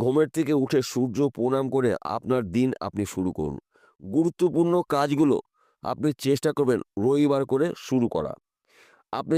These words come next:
যদি কন্ট্রাক্টরে কোনো কাগজপত্র সই সিগনেচার করেন, রবিবার করে করবেন, পূর্ব দিকে দাঁড়িয়ে বা বসে, এবং গুরুত্বপূর্ণ কথাগুলো পূর্ব দিকে মুখ করে আপনি বলবেন। কেননা সূর্যদেবের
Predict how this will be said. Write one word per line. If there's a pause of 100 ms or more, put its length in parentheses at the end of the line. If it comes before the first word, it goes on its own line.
যদি (420)
কন্ট্রাক্টরে
কোনো (120)
কাগজপত্র (140)
সই
সিগনেচার
করেন, (560)
রবিবার
করে
করবেন, (140)
পূর্ব (160)
দিকে (140)
দাঁড়িয়ে
বা (100)
বসে, (600)
এবং
গুরুত্বপূর্ণ (160)
কথাগুলো (380)
পূর্ব (160)
দিকে (460)
মুখ
করে
আপনি (140)
বলবেন। (760)
কেননা (380)
সূর্যদেবের